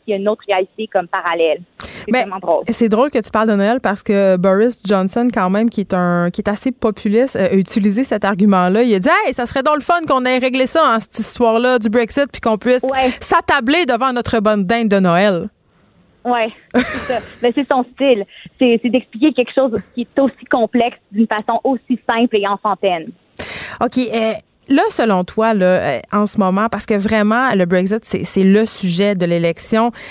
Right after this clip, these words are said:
Speaker 2: Les gens, est-ce qu'ils votent pour Johnson ou pour, euh, son opposant Jeremy Corbyn, ou plutôt vraiment pour ou contre le Brexit ?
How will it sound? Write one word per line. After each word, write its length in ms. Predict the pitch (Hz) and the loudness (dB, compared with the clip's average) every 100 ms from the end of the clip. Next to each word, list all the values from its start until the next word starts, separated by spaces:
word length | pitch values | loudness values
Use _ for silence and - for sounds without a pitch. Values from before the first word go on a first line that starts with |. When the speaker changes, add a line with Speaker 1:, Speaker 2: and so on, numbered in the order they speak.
| - - | -10 0
Speaker 2:
Les 200 | 208 196 | 0 0
gens, 220 | 240 285 190 | 0 0 0
est-ce 200 | 190 - | -6 -4
qu'ils 160 | 208 | -2
votent 300 | 185 247 269 | 0 2 0
pour 220 | - 202 175 | 0 0 2
Johnson 640 | 202 185 185 - 240 269 196 | 2 2 0 0 0 0 -2
ou 60 | |
pour, 280 | - 202 185 | 0 0 2
euh, 480 | 185 175 170 170 165 | 2 4 4 4 2
son 220 | 190 185 | 0 0
opposant 400 | 185 196 180 214 226 | 0 0 0 2 2
Jeremy 320 | 202 180 202 | 2 2 2
Corbyn, 480 | 214 185 175 240 285 | 2 0 2 0 2
ou 100 | 220 | 0
plutôt 320 | 190 - 277 269 | -2 -2 0 0
vraiment 360 | 220 196 226 | 0 2 0
pour 240 | 226 294 233 | 2 2 2
ou 80 | |
contre 380 | - 220 226 214 | 2 2 2 2
le 80 | 185 | 0
Brexit ? 420 | 175 175 170 196 | 2 -2 0 -4